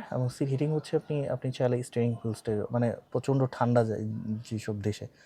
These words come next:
সেটা দেখা যায় যে স্টিয়ারিং হুইলসটা মাঝে মাঝে আমরা,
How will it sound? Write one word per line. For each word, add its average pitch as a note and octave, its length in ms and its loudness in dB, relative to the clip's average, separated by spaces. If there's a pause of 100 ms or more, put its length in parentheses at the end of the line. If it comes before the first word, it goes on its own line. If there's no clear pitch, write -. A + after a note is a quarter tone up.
(340)
সেটা A2 240 -4
দেখা G#2+ 200 2
যায় G#2 160 2
যে G2+ 80 0 (140)
স্টিয়ারিং G#2 300 -2
হুইলসটা G2+ 320 -2 (840)
মাঝে G#2+ 200 0
মাঝে G#2 220 -2
আমরা, G2+ 160 2